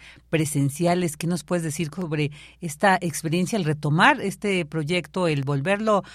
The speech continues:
a, a montar para, para el público? ¿Cómo ha sido la experiencia? Porque además mencionar que ya, ya se, ya está en,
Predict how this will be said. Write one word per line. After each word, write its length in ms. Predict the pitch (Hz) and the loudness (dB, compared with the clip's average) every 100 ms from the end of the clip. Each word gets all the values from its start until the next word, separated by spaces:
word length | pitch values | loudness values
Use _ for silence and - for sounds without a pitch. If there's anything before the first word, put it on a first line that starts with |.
| - - | -20 -6
a, 280 | 160 156 160 | -4 0 0
a 40 | |
montar 480 | 151 143 143 165 151 | 2 2 2 2 2
para, 360 | 180 165 147 143 - | 2 2 2 0 -2
para 180 | 151 139 | 0 0
el 120 | 135 | -2
público? 600 | 170 165 165 156 156 151 - - | -2 -2 -2 -2 -2 -2 -6 -2
¿Cómo 220 | - 269 | 4 6
ha 20 | 277 | 6
sido 180 | 254 240 | 4 0
la 60 | |
experiencia? 360 | 220 208 226 220 | 0 0 0 0
Porque 260 | 143 - | -2 -4
además 400 | 139 147 156 190 | -2 2 2 0
mencionar 420 | 254 - 156 156 - | -2 -2 -2 -2 -2
que 140 | 180 | -4
ya, 320 | 139 135 139 | 2 2 2
ya 220 | 135 135 | 0 -4
se, 380 | 135 147 131 110 | -4 -4 -6 -6
ya 120 | 123 | -6
está 300 | 127 - 147 | -6 0 0
en, 240 | 147 123 | 2 -2